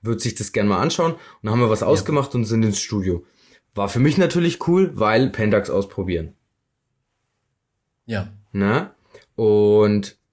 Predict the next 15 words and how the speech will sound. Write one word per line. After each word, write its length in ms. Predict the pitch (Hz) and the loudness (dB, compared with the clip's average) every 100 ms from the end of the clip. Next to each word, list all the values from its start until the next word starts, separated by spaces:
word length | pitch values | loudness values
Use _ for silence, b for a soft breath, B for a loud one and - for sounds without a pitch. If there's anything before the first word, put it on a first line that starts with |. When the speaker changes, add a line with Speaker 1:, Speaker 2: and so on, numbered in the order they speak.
| _ _ _ _ _ _ _ - | _ _ _ _ _ _ _ -8
Speaker 1:
genau, 200 | 101 87 b b _ - | -8 -8 b b _ -8
das 200 | 113 - | -6 -2
war 180 | 110 101 | 0 2
halt 200 | 107 101 | 0 0
so, 420 | 107 101 101 - _ _ _ _ _ _ _ _ _ _ _ _ _ _ _ _ _ _ - - | 0 0 0 -6 _ _ _ _ _ _ _ _ _ _ _ _ _ _ _ _ _ _ -18 -10
ähm, 460 | 104 92 90 85 90 _ - | -4 -2 -2 -4 -8 _ -8
dann 360 | 95 90 87 - | -4 -4 -6 -10
ein 400 | 92 92 90 87 - | -8 -4 -4 -6 -6
Speaker 2:
Deine 240 | 107 120 | -2 2
letzten 320 | 120 117 120 | 2 2 0
zwei 240 | 113 117 107 | -2 -2 0
Wochen, 240 | 110 104 101 | -2 -2 -2
mega 440 | 123 131 139 127 | 2 6 6 4
Geschichte, 380 | 110 104 107 - | 0 -2 -6 -10
Philipp. 320 | - 95 92 | -12 -8 -6